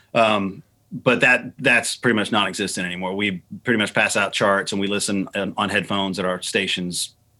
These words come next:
spread out, you know, everyone's masked up all day, you know, just, we, we, we've had so many cases where,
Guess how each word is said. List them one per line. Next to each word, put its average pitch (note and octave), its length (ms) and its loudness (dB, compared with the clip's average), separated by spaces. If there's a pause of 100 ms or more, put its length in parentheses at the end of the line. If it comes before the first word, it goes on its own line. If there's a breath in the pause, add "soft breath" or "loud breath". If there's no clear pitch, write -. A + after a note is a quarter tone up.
(140)
spread G#2 300 2
out, G2 220 2
you G2 80 -2
know, F#2+ 200 -2 (560 loud breath)
everyone's A2 280 2
masked A2+ 320 4
up A2 180 4
all G#2+ 160 6
day, G#2 480 4 (200)
you G#2+ 140 -2
know, G2 200 2
just, A2 180 -2
we, C#3+ 160 4
we, D3 220 2
we've C#3 180 2
had C#3 220 4
so C#3+ 400 4
many C3 220 6
cases A#2 500 -2
where, G#2 440 2